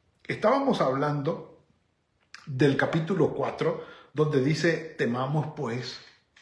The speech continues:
que ninguno de nosotros, habiendo conocido del Señor, por nuestra falta de fe que nos lleva a la desobediencia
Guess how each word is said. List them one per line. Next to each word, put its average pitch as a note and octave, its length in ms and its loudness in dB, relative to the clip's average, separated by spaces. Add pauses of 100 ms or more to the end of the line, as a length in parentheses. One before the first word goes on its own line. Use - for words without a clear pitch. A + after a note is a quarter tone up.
(720)
que D3+ 160 -2
ninguno C3+ 460 2
de E3 100 4
nosotros, D#3+ 720 0
habiendo A#2+ 440 -4
conocido C#3 540 -4
del C#3+ 160 -6
Señor, B2+ 340 -4 (640)
por D3+ 280 6
nuestra C#3 680 -2
falta E3+ 680 -6
de E3 160 -2
fe C3 380 -8
que C#3 140 -8
nos G2+ 260 -10
lleva B2+ 240 -4
a - 40 -8
la C#3 140 -6
desobediencia A#2+ 1200 -8